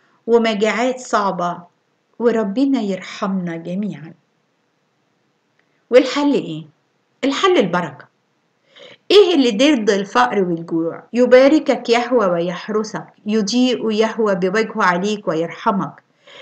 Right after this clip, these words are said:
يرفع يهوه وجهه عليك ويمنحك سلاما. البركة.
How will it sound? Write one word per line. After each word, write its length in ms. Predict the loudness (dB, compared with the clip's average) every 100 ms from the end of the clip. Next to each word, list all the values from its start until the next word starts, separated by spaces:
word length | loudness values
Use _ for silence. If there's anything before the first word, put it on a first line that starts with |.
| -4
يرفع 500 | 4 4 4 0 0
يهوه 460 | 2 0 2 2 2
وجهه 460 | 2 0 -2 -2
عليك 500 | -2 -2 -2 -4 -2
ويمنحك 580 | 0 0 -2 -6 -8 -12
سلاما. 580 | -8 -6 -2 -4 -4 -12 -16 _ _ _ -6
البركة. 600 | -6 -4 -6 -8 -14